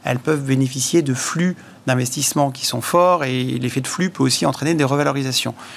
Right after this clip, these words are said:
Ce qu'on a aujourd'hui, on a l'un des trois éléments, mais pas les deux autres. D'abord, d'un point de vue flux, les large caps se portent bien, donc quelque part, il n'y a pas de raison que les gens, euh,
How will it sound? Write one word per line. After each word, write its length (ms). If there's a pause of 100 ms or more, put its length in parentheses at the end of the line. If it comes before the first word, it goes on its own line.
(360)
Ce 160
qu'on 240
a 160
aujourd'hui, 680 (120)
on 120
a 240 (140)
l'un 160
des 120
trois 280
éléments, 240
mais 100
pas 140
les 100
deux 220
autres. 260 (460)
D'abord, 380
d'un 160
point 180
de 60
vue 100
flux, 400 (680)
les 120
large 280
caps 180
se 120
portent 260
bien, 240
donc 160
quelque 180
part, 240
il 40
n'y 40
a 40
pas 120
de 60
raison 460
que 140
les 200
gens, 440
euh, 60